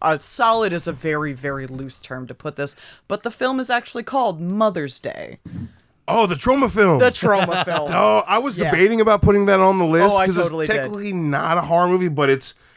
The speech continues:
Speaker 2: it's a horror movie.
Speaker 1: Dude.
Speaker 2: There's a, like, a very long
Speaker 1: Dude.
Speaker 2: rape scene. It's not cool at all.
Speaker 1: They
Speaker 2: <laughs>
Speaker 1: basically rape her to death, and her, and their mother is like, "Now get the Polaroid,"
Speaker 2: She's
Speaker 1: and that's what
Speaker 2: laughing,
Speaker 1: their
Speaker 2: yes.
Speaker 1: signal is.
Speaker 2: It's
Speaker 1: Yeah,
Speaker 2: fucking
Speaker 1: they
Speaker 2: disgusting.
Speaker 1: do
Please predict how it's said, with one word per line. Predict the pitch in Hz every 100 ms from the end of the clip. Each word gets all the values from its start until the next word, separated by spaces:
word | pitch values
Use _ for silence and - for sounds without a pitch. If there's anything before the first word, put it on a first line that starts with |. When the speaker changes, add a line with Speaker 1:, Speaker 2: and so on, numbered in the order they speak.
| _
Speaker 2:
it's | 160
a | 151
horror | 139 107
movie. | 92 175
Speaker 1:
Dude. | 226 196 156 135 - _ _
Speaker 2:
There's | 160 208
a, |
like, | 208 196
a | 165
very | 117 165 156
long | 143 135
Speaker 1:
Dude. | 123
Speaker 2:
rape | 120 110
scene. | - 110
It's | 101
not | 117 110
cool | 117 104 87 -
at | 117
all. | 110 101 87 - -
Speaker 1:
They | 226 233 180 - 117
Speaker 2:
<laughs> | - - -
Speaker 1:
basically | 359 359 427 - 311
rape | 196 160 262 -
her | 277
to | 269
death, | 190 226 247 220
and | 214
her, | 233 220 -
and | 226 226
their | 220
mother | 202 226 226
is | 208 202
like, | 202 196 196 - - -
"Now | 180 220
get | 226 320 -
the | 240
Polaroid," | - 349 370 247 185 156 135 139
Speaker 2:
She's |
Speaker 1:
and | 196 208
that's | 208 233 180
what | -
Speaker 2:
laughing, | 131
Speaker 1:
their | 113
Speaker 2:
yes. | 139 104
Speaker 1:
signal | - 160
is. | -
Speaker 2:
It's | 247
Speaker 1:
Yeah, | 160
Speaker 2:
fucking | 156 143
Speaker 1:
they | 226
Speaker 2:
disgusting. | 226 285 139 -
Speaker 1:
do | 95